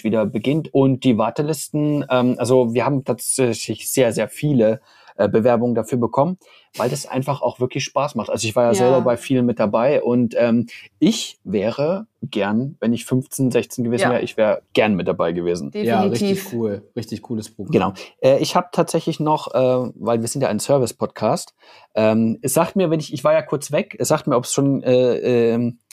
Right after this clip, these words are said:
Speaker 1: beantwortet wurde, aber Ahmed Punkt Wisse, Wiss-, Wiss-, Wisse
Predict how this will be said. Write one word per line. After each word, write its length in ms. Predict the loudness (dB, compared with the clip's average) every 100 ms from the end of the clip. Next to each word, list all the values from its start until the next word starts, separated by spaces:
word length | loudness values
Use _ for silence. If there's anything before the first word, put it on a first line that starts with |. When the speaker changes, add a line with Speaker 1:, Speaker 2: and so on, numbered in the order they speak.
| -2
Speaker 1:
beantwortet 460 | 0 2 2 0 2
wurde, 300 | 2 4 4
aber 340 | 2 2 0
Ahmed 460 | -2 -2 -2 -4 -2
Punkt 380 | 0 2 0 -8 -20 -20 -20 _ -4
Wisse, 1000 | -4 -2 -2 0 2 2 2 2 0 -6 _ -4
Wiss-, 320 | -2 -2 -8 _
Wiss-, 580 | -2 2 2 2 -2 -6 _ _ _
Wisse 640 | -4 0 0 2 2 2